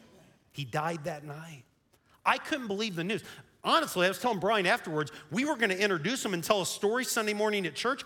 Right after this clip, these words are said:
and he didn't show up, and I was ticked. I was like, "What's he sleeping in for?" And then his ex-wife called me and said, "You're not gonna believe it. Sonny is gone."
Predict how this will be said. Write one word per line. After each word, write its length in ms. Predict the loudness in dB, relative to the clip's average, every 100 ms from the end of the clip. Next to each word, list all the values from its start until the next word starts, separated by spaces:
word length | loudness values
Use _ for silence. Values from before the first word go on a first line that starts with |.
| -8 -2
and 120 | 0
he 60 |
didn't 200 | 2 -2
show 320 | -2 2 4 4
up, 200 | 2 0 0
and 100 | 2
I 80 |
was 200 | 2 0 -4
ticked. 360 | 0 0 2 0
I 60 |
was 100 | 2
like, 220 | 2 0
"What's 140 | -2 -2
he 80 | 0
sleeping 460 | 2 2 0 0
in 140 | 0 2
for?" 300 | 2 2 2 -8 -4
And 140 | 0
then 100 | 2
his 240 | 2 -2 -8 -8
ex-wife 540 | -6 -6 -2 -2 -4 -8
called 260 | -8 -8
me 120 | -8
and 100 | -8
said, 140 | -8 -8
"You're 80 | -6
not 140 | -4
gonna 120 | -6
believe 320 | -8 -10 -12
it. 160 | -12 -16 _ _ _ -12
Sonny 440 | -6 0 0 0 -4
is 140 | -8
gone." 400 | -8 -8 -8 -8